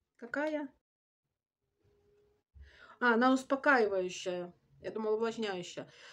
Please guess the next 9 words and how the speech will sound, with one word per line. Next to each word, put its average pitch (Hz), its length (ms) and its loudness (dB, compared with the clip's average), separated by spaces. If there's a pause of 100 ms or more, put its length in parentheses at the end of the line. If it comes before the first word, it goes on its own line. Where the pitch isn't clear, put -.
Бабл 233 340 8
маска 233 300 0
для 214 140 -2
лица, 277 540 2
э, 214 580 -4
лат-, 240 400 0
латте, 226 420 0
зелёный 202 420 -2
чай. 302 400 0